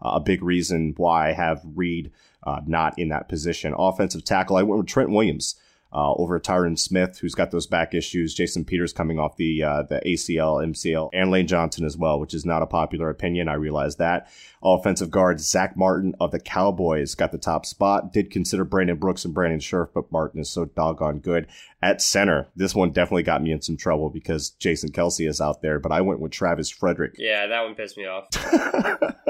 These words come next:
Speaker 1: Well, talk to me, Ben.
Speaker 2: No, I mean, I mean, I'll put it to you this way. I think you, you can discuss this one in terms of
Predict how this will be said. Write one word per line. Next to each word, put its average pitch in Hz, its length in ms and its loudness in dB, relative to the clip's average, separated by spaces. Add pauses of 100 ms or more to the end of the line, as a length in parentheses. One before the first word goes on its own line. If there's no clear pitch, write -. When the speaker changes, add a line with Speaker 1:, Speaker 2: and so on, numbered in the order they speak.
(220)
Speaker 1:
Well, 131 240 4
talk 90 300 0
to - 80 2
me, 90 120 4
Ben. 92 320 4
Speaker 2:
No, 233 120 -2
I 185 80 0
mean, 208 220 0
I 170 120 0
mean, 190 120 -2
I'll 165 100 0
put 196 140 -4
it 185 60 -4
to 190 60 -6
you 170 60 -4
this 160 120 -4
way. 160 320 2
I 143 160 2
think 165 360 0
you, 147 560 2
you 143 220 2
can 160 160 0
discuss 143 480 2
this 131 220 0
one 139 240 0
in 120 120 -4
terms 127 440 -2
of 101 480 -2